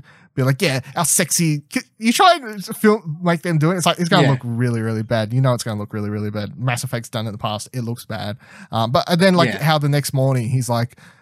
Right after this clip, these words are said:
Speaker 1: first thing he says, he's just sitting there. He's all, like, all anxious. He's just like, <sighs> "Sorry, it was bad." Like, it just, it was written
Speaker 2: Yeah.
Speaker 1: really well,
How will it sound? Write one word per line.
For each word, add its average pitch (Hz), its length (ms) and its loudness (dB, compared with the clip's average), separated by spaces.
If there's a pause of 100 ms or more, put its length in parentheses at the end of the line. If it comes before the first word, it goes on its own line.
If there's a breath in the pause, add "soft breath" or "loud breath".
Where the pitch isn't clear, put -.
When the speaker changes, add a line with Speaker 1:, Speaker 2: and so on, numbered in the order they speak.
Speaker 1:
first 151 260 4
thing 170 120 2
he 143 60 4
says, 135 200 2
he's 117 120 -4
just 127 160 -4
sitting 117 180 -6
there. 120 100 -4
He's 117 120 -6
all, 117 120 0
like, 92 120 -4
all 110 140 -4
anxious. 107 340 -8
He's 113 160 -8
just 120 140 -8
like, 120 160 -2 (580 soft breath)
<sighs> - 460 -16
"Sorry, 139 280 4
it - 40 -8
was 110 120 -6
bad." 101 460 -4
Like, 208 160 4
it 208 80 0
just, 262 300 2 (720)
it 196 60 -2
was 190 120 6
written 147 380 2
Speaker 2:
Yeah. 185 80 -2
Speaker 1:
really 180 340 6 (340)
well, 151 440 2